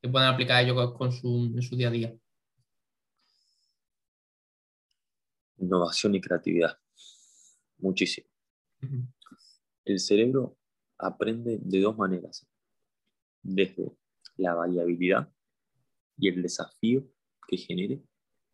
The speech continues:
Speaker 2: y la repetiza-, la repetición constante de, de un contenido, ¿sí? Primero, la variabilidad va a generar atención, va a generar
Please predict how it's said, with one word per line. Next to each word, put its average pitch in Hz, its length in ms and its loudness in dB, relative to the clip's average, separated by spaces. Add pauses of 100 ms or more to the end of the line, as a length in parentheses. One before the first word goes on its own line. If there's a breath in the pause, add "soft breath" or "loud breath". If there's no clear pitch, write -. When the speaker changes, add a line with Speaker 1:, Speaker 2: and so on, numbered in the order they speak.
(960)
Speaker 2:
y 107 100 -2
la 98 120 2
repetiza-, - 560 -4 (160)
la 92 120 0
repetición - 680 -4
constante 110 680 -4 (1120 loud breath)
de, 87 400 0 (1120)
de 95 80 4
un 98 120 0
contenido, 90 640 -2
¿sí? 110 260 -10 (1500)
Primero, 120 540 0 (560)
la 87 160 0
variabilidad 87 460 2
va - 60 0
a - 40 -4
generar 95 380 -2
atención, 85 800 -4 (120)
va 87 60 -6
a - 60 -12
generar 87 460 -2